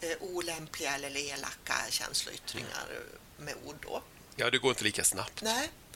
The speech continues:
Speaker 1: Ehm, ett annat bra med det här sam-, sättet att samtala, det är att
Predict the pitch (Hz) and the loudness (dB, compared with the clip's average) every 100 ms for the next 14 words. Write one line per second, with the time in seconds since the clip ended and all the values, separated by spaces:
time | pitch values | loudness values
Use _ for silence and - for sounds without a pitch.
0 | - - - - - - - - 226 226 | -14 -10 -10 -10 -12 -16 -10 2 6 8
1 | 220 214 208 - - - 277 349 349 415 | 8 6 0 -6 -2 2 6 6 6 2
2 | 392 - - 220 160 175 156 156 147 147 | 2 0 4 4 4 6 6 6 2 4
3 | 139 - 135 135 - 135 - 131 - 127 | 6 6 4 6 6 6 0 2 2 2
4 | 147 - 175 233 180 | -2 -4 2 2 2